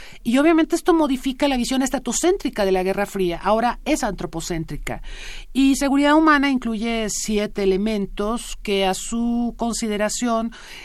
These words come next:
eh, deben de ser debidamente atendidos. Están interrelacionados entre sí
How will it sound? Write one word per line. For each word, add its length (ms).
eh, 340
deben 360
de 80
ser 200
debidamente 580
atendidos. 480
Están 360
interrelacionados 720
entre 280
sí 300